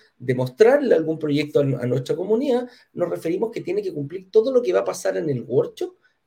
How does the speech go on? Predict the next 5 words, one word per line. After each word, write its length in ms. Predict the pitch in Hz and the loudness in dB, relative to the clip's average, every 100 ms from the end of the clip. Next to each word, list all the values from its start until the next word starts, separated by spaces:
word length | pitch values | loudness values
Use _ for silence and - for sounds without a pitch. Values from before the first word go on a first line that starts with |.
| - | -18
Estos 340 | 180 - - _ | -16 -16 -18 _
proyectos 720 | - 143 143 262 - - 143 - | 2 2 2 -4 -6 -8 -10 -4
tienen 400 | 185 226 240 240 | 0 2 0 0
que, 320 | 185 240 - - _ _ - | 0 0 -2 -14 _ _ -2
eh, 460 | 143 147 147 - | 2 6 6 4